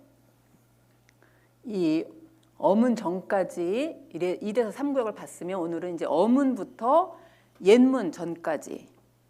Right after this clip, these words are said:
이 부분이 바로 사 구역에서 팔 구역이 되겠습니다. 그래서, 예, 이 부분을 두 가로 나누는데 오늘은 사 구역과 오 구역, 다음에는 이제 육 구역에서 팔 구역 이렇게를 공부를 하도록 하겠습니다.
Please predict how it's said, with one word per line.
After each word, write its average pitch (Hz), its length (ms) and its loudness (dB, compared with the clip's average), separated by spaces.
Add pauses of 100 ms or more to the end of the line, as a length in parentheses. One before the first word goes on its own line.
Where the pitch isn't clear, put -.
(200)
이 226 180 0
부분이 190 760 -6
바로 175 560 -2
사 269 520 2
구역에서 175 420 -4
팔 339 260 -8
구역이 262 300 -4
되겠습니다. 143 640 -12
그래서, 165 560 -6 (500)
예, 165 140 -8
이 185 160 -8
부분을 220 400 -8
두 214 280 -8
가로 196 240 2
나누는데 160 480 -6
오늘은 185 580 -4 (340)
사 294 300 -6
구역과 226 380 -4
오 147 160 -6
구역, 131 380 -10 (300)
다음에는 190 560 -6
이제 170 160 -8
육 165 240 -12
구역에서 175 500 -6
팔 311 200 -10
구역 208 360 -6
이렇게를 151 600 -14
공부를 160 440 -12
하도록 196 380 -12
하겠습니다. 185 760 -12